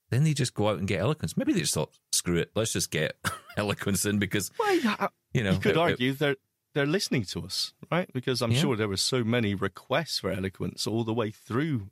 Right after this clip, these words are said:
Speaker 2: I O S. So maybe it's just a case of actually Apple do listen
Speaker 1: <laughs>
Speaker 2: now
Speaker 1: They
Speaker 2: and
Speaker 1: listened
Speaker 2: then.
Speaker 1: to what we said.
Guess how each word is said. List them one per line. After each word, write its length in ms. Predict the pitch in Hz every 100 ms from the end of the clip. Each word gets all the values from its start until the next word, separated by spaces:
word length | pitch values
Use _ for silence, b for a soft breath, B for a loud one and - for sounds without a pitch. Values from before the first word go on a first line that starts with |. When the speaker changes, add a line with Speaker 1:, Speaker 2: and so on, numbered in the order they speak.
| -
Speaker 2:
I 160 | 92
O 140 | 95 92
S. 320 | - - - B B B B B -
So 140 | 110
maybe 320 | 110 123 127
it's 140 | 120 -
just 160 | 123
a 40 | 131
case 280 | 127 135
of 120 | 127 120
actually 340 | 135 127 135
Apple 240 | 135 135 123
do 260 | - 156
listen 360 | 170 101 - 87 - _
Speaker 1:
<laughs> 160 | -
Speaker 2:
now 120 | 254
Speaker 1:
They 160 | 285 277
Speaker 2:
and 80 | 262
Speaker 1:
listened 320 | 269 165 180
Speaker 2:
then. 100 | -
Speaker 1:
to 60 | 254
what 80 | 226
we 120 | 208
said. 380 | - 247 262